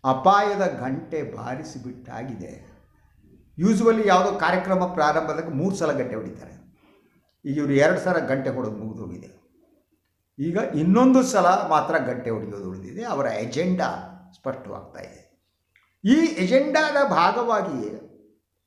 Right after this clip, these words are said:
ಕಾಂಗ್ರೆಸ್ಸನ್ನ ಮುಗಿಸುವ ಒಂದು ಯತ್ನ ಇದು.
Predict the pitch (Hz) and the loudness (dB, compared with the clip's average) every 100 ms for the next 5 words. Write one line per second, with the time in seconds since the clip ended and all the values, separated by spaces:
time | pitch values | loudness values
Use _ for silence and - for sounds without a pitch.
0 | _ _ _ _ _ _ - 160 226 262 | _ _ _ _ _ _ -4 2 6 6
1 | 262 254 214 196 262 294 - - _ _ | 6 2 -4 -4 -6 -8 -16 -20 _ _
2 | _ - 135 156 190 190 170 214 160 127 | _ -8 -6 -2 -2 -2 -2 -2 -2 -4
3 | 156 - 95 - 85 - - - - _ | -4 -4 -6 -10 -14 -16 -16 -20 -20 _